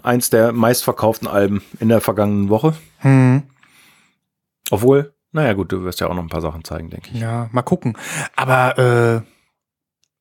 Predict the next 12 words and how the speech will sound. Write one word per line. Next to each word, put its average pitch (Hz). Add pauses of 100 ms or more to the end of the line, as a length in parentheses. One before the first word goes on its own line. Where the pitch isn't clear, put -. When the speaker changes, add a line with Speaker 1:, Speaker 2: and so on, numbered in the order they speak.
(880)
Speaker 2:
ich 135
bin 135
gespannt. 123 (200)
Ich -
bin 139
hammergespannt 156
und, 139
äh, 131
wahrscheinlich, 147
äh, 139
haben 139
die, 139